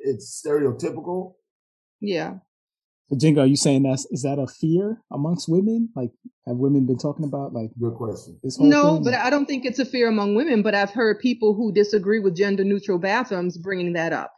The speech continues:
Speaker 3: Ah, okay.
Speaker 2: So that some, that some male pervert is gonna go into the bathroom and, you know, and, and mess with the women or the,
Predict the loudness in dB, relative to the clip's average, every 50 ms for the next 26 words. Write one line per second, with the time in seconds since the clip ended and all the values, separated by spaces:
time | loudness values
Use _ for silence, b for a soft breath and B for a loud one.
0 | _ _ -12 -10 -10 -8 -8 -8 -8 -8 -10 -10 -12 -12 -10 -6 -4 -4 -2 -2
1 | -2 -4 -4 -4 -4 -2 -2 -4 -4 -6 -8 -4 -2 -2 -2 0 0 0 2 2
2 | 4 2 2 2 2 2 2 2 0 0 2 2 0 0 0 0 0 -2 -4 -4
3 | -2 -4 -4 -4 -4 -2 -2 -2 0 0 -2 -2 -2 -2 -2 -2 -2 -2 -2 -2
4 | -4 -6 -6 -8 -8 -6 -6 -6 -6 -8 -8 -8 -6 -6 -6 -6 -6 -8 -8 -10
5 | -12 -14 -10 -8 -6 -4 -4 -4 -6 -6 -6 -6 -6 -8 -10 -10 -8 -10 -8 -8
6 | -8 -8 -10 -8 -8 -10 -8 -8 -6 -6 -6 -6 -6 -6 -8 -8 -8 -8 -6 -6
7 | -6 -4 -6 -6